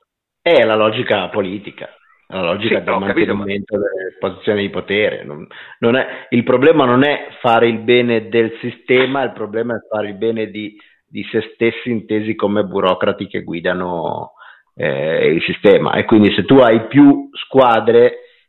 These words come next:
Speaker 1: Eh, dalla tua, tu hai più potere. Eh, tutto lì.
Speaker 2: Vabbè, comunque, diciamo, questo, ti ringraziamo Fletcher per aver fatto chiarezza su una cosa che francamente io non, non mi arrabbio per nulla. Avete commenti su questo?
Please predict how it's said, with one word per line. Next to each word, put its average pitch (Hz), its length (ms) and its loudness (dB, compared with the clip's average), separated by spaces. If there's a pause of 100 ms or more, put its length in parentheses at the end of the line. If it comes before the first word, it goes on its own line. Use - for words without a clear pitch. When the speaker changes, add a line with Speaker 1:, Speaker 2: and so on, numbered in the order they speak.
(100)
Speaker 1:
Eh, 98 720 -2
dalla 107 260 0
tua, 117 580 2
tu 98 180 -4
hai 95 520 -2
più - 160 -16
potere. 92 500 -8 (100)
Eh, - 500 -20 (2000)
tutto - 200 -10
lì. 92 180 -8 (760)
Speaker 2:
Vabbè, - 360 -2 (120)
comunque, 165 440 0
diciamo, 104 400 -2 (360)
questo, 151 320 -2 (160)
ti 139 100 -6
ringraziamo 135 500 0
Fletcher 170 280 4
per 139 80 2
aver 123 140 2
fatto 131 240 0
chiarezza 131 400 2
su - 120 -12
una 113 100 2
cosa 135 300 4
che 110 160 0
francamente 120 560 0
io 120 440 2
non, 101 220 -10
non 107 140 -4
mi 123 80 0
arrabbio 131 300 4
per 147 120 2
nulla. 117 280 -2 (340)
Avete 120 260 0
commenti 156 460 4
su - 120 -10
questo? 127 540 -2